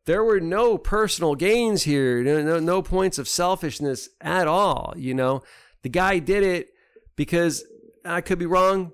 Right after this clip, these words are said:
but I believe he did it because as he's in his, you know,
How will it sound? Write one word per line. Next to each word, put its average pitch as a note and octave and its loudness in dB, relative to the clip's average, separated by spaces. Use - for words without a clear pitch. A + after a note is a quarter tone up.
but D#3 0
I D#3 -4
believe F3+ -2
he F3+ -4
did F3 0
it F3+ 0
because D#3 0
as D3+ -2
he's E3 -6
in D#3 -2
his, C#3+ -2
you C#3+ -8
know, C#3 0